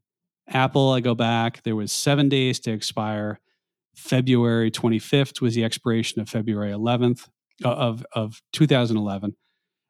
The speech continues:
And even Apple has, you know, zero, seven, fourteen, twenty-one. Okay,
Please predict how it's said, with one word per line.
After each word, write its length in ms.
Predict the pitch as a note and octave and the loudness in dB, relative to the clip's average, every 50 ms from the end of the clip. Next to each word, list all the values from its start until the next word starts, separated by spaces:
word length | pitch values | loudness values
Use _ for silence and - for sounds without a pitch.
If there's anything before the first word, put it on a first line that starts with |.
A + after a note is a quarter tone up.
| - - | 0 4
And 80 | D3 | 4
even 180 | E3+ G3+ A3 G#3 | 4 6 4 4
Apple 400 | G#3 A3+ B3+ A#3 - B2 G2+ G2+ | 2 2 2 0 0 0 -2 -2
has, 480 | F#2+ - G#2+ G#2 G2+ G2 G2 G2 - - | -4 -6 -6 -6 -6 -6 -6 -8 -8 -6
you 60 | B2+ | -6
know, 140 | G#2+ G2+ G#2+ | -4 -4 -4
zero, 480 | G#2+ A#2+ C3 C3 C3+ C3 B2+ B2 A#2+ | -2 2 2 2 4 4 2 2 0
seven, 480 | A#2+ - - - C#3+ C3 B2+ B2+ B2 B2 | -2 -2 -2 0 0 0 2 2 0 -2
fourteen, 400 | - - A#2+ B2 B2 - A#2+ A2+ | 0 -2 -2 -2 -2 -2 -4 -6
twenty-one. 460 | - - A2+ A2 G#2+ G#2+ G#2+ A2 G#2+ _ _ _ _ _ _ _ _ _ _ _ _ _ _ _ _ _ - | -4 -4 -2 -2 -2 -2 -2 -4 -6 _ _ _ _ _ _ _ _ _ _ _ _ _ _ _ _ _ -2
Okay, 420 | G3 F#3+ - F#3+ C3+ A2+ G#2+ - | 0 2 4 4 2 2 -4 -12